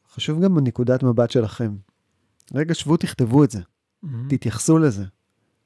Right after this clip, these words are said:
Speaker 1: שימו איזה אינפוט על הדבר הזה."
Speaker 2: אתה מתכוון שאנחנו נכתוב? או ש-
Speaker 1: שאנחנו נכתוב,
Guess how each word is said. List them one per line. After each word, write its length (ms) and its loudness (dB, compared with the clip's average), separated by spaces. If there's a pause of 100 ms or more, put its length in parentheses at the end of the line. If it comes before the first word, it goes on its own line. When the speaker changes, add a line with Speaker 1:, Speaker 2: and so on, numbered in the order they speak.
(160)
Speaker 1:
שימו 320 2
איזה 140 2
אינפוט 400 -4
על 100 0
הדבר 440 -2
הזה." 260 -6
Speaker 2:
אתה 80 -16
מתכוון 380 -4
שאנחנו 600 2
נכתוב? 440 -4 (420)
או 60 -10
ש- 160 -4
Speaker 1:
שאנחנו 480 2
נכתוב, 320 -4